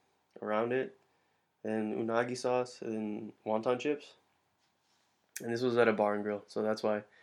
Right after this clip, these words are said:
If it sounded like a lot, that's probably why. Um, and that's literally the moral of that story, 'cause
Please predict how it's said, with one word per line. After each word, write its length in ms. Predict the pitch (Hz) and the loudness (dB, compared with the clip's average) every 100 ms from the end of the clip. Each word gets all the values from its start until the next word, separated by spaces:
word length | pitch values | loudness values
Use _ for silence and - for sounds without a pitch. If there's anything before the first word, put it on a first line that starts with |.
| _ | _
If 80 | 120 | 0
it 80 | 113 | 4
sounded 240 | 127 127 | 6 6
like 180 | 120 117 | 6 4
a 60 | 107 | 4
lot, 280 | 110 123 - | 4 4 2
that's 140 | 107 | -4
probably 260 | 107 92 - | -6 -6 -4
why. 280 | - - - _ _ - - | -6 -8 -14 _ _ -16 -12
Um, 260 | 104 104 _ _ _ _ _ _ _ _ _ _ _ _ _ - | -12 -14 _ _ _ _ _ _ _ _ _ _ _ _ _ -8
and 100 | 110 | -4
that's 320 | 123 - - | -4 -6 -8
literally 280 | 120 123 127 | -2 2 2
the 40 | 120 | 2
moral 220 | 127 127 | 2 4
of 60 | |
that 140 | 127 131 | 2 0
story, 400 | - 104 104 104 _ _ - | -4 -6 -6 -8 _ _ -10
'cause 200 | 107 | -8